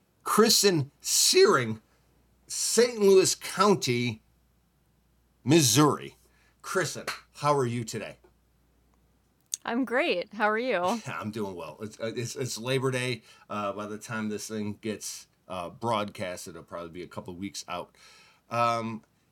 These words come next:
Speaker 1: Kristen, you are, I, I know you are a, a, a student of mine in the mobile class. You're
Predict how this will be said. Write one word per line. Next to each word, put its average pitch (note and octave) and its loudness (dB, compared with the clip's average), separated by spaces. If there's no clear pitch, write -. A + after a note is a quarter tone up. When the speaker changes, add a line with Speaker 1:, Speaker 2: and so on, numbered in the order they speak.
Speaker 1:
Kristen, C#3+ -2
you G3 -4
are, A#2+ 0
I, A#2 0
I A#2+ -2
know C#3 -2
you C3 -2
are B2+ 0
a, G#2 -4
a, F#2+ -6
a G2+ -8
student D3+ -2
of G#2+ -6
mine A2+ -4
in G#2+ -6
the G2+ -8
mobile G#2+ -2
class. F2 -12
You're E3 2